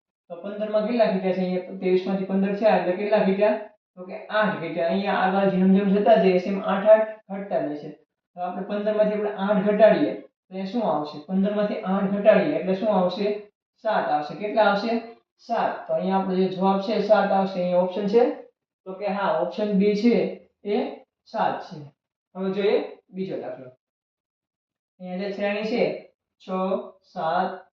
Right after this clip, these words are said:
તેર, વીસ, તેત્રીસ, ખાલી જગ્યા. તો શ્રેણી છે, આમ જોઈએ એમ વધતી જાય છે. વધતી જાય છે, તો કઈ રીતની વધે છે એ જોઈએ. અહીંયા છ હતા, એમાંથી કેટલા થયા? સાત થયા. સાત થયા,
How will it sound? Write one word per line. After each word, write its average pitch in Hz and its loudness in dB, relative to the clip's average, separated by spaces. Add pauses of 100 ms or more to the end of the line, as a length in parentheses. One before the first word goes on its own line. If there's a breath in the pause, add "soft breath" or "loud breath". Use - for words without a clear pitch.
તેર, 185 -6 (380)
વીસ, 185 -6 (340)
તેત્રીસ, 196 -4 (200)
ખાલી 185 0
જગ્યા. 135 -12 (540)
તો 180 -8
શ્રેણી 202 -4
છે, 214 0
આમ 190 2
જોઈએ 202 2 (260)
એમ 233 2 (420)
વધતી 190 -6
જાય 151 -4
છે. 170 -10
વધતી 190 -4
જાય 220 4
છે, 180 2
તો 190 -2
કઈ 240 10
રીતની 160 0
વધે 135 -4
છે 175 -6
એ - -4
જોઈએ. 165 -2 (960)
અહીંયા 190 -8 (400)
છ - -20 (720)
હતા, - -10 (560)
એમાંથી 196 -6
કેટલા 214 2
થયા? 226 2 (520)
સાત - -4
થયા. - -10 (460)
સાત 170 -10
થયા, 214 -2